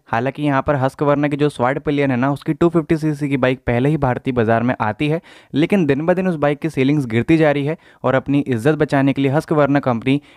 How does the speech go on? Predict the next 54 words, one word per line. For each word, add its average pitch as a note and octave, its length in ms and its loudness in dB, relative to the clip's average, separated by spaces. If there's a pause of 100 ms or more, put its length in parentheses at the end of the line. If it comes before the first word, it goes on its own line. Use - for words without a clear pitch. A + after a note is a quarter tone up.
एक - 200 -2
कम F3+ 180 0
सीसी E3+ 300 0
की D3+ 100 -2
बाइक A2+ 260 -2
को D3 100 -4
भारतीय A#2 380 -4
बाजार A2+ 320 0
में B2+ 100 0
उतार A#2 340 -2
रही D3 140 -4
है, E3+ 120 -4 (320)
ताकि F3 260 -2
थोड़ी D#3+ 220 -2
बहुत E3+ 160 0
उनकी D3 180 -2
सेलिंग्स C3 460 -4 (300)
बढ़ D#3 200 0
जाए। G#2+ 240 -4 (320)
एक F#3 200 0
लाख F3+ 240 0
पच्चीस E3 360 -2
हज़ार D#3 240 2
रुपये D#3 180 0
इस C#3+ 80 -2
बाइक B2 200 -2
की C#3 100 -6
कीमत B2 320 -2
रहेगी। C#3+ 360 0 (360)
बाइक A#2+ 260 -2
का F#3+ 80 2
जो F3+ 100 2
लुक्स F#3 260 0
है, F3+ 60 0
वो F3 100 -2
Sword C#3 340 -2
Pillion D#3 380 -4
टू E3 100 2
फिफ्टी E3+ 280 -2
की E3 80 2
तरह C#3+ 160 2
ही D3+ 120 2
होने A#2+ 220 2
वाला C#3 220 2
है, E3+ 120 -2
बस C3+ 240 -2
यहाँ A#2+ 240 0
पर D3+ 120 0
आपको D3+ 260 0
थोड़ी C#3+ 200 0
बहुत E3 220 0
कॉस्ट A#2+ 280 -2
कटिंग F3 240 -4 (320)
और E3+ 100 2